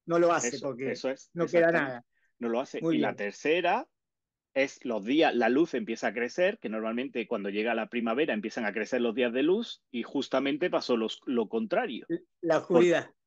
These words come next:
Speaker 2: llegó la oscuridad
Speaker 1: Eh.
Speaker 2: y entonces se cargó.
Speaker 1: Espectacular la respuesta. Me, me encantó.
Speaker 2: Es de, del Raf Albo, me parece. Lo que pasa es que no
Speaker 1: De
Speaker 2: se
Speaker 1: Radio
Speaker 2: entiende muy bien.
Speaker 1: Cefalbo.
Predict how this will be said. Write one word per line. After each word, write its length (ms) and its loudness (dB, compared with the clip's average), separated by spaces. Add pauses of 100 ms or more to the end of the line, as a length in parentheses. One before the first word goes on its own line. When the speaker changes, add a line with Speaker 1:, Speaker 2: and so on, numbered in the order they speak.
(180)
Speaker 2:
llegó 280 2
la 80 4
oscuridad 500 0
Speaker 1:
Eh. 40 -2
Speaker 2:
y 20 -2
entonces 560 -12 (560)
se 180 -6
cargó. 520 -8 (680)
Speaker 1:
Espectacular 800 2
la 120 2
respuesta. 560 -8 (140)
Me, 300 -2
me 220 4
encantó. 640 2 (320)
Speaker 2:
Es 240 6
de, 420 6
del 180 6
Raf 260 6
Albo, 460 6
me 140 -4
parece. 380 -2
Lo 120 -4
que 100 -4
pasa 220 -2
es 40 -4
que 60 -6
no 60 -6
Speaker 1:
De 60 6
Speaker 2:
se 60 2
Speaker 1:
Radio 160 10
Speaker 2:
entiende 140 6
muy 100 8
bien. 160 8
Speaker 1:
Cefalbo. 220 2